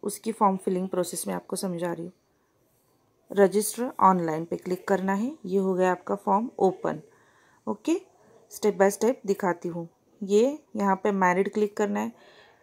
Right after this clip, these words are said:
क्योंकि मैं मैरिड कपल का ही दिखा रही हूँ इसलिए सीधा बोला। ओके, date of marriage डाल देंगे, स्टेटस पे कपल डाल देंगे।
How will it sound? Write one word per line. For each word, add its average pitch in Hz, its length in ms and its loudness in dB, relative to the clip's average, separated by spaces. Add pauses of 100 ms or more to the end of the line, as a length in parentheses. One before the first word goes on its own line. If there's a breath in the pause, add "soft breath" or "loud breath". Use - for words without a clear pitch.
(180 soft breath)
क्योंकि 208 340 -2
मैं 214 200 0
मैरिड 202 440 4 (240)
कपल 220 340 4
का 220 140 2
ही 208 180 0
दिखा 190 300 -2
रही 175 100 -2
हूँ 240 80 -4
इसलिए 277 320 -6 (120)
सीधा 196 300 0
बोला। 170 260 -4 (420 soft breath)
ओके, 240 180 -4
date 202 240 4
of 202 220 4
marriage 202 340 2
डाल 196 180 6
देंगे, 202 320 0
स्टेटस 202 420 -2
पे 226 140 -4
कपल 196 420 2
डाल 196 200 4
देंगे। 202 380 -2